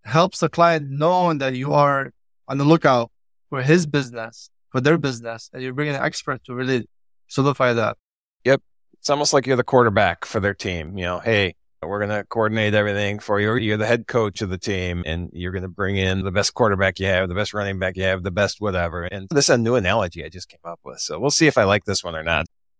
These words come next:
Speaker 1: As Kelly mentioned, TriMet is ranked Inc five thousand. You mentioned at the beginning of the show, you created the first Bridging the Gap conference.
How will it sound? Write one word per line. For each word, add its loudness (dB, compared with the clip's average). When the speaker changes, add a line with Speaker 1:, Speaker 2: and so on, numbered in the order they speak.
Speaker 1:
As 2
Kelly 4
mentioned, 2
TriMet 4
is -8
ranked -4
Inc -12
five -2
thousand. -4
You -6
mentioned 0
at -2
the -10
beginning -2
of -2
the 0
show, 2
you -2
created -6
the -8
first -6
Bridging 2
the 4
Gap 4
conference. 0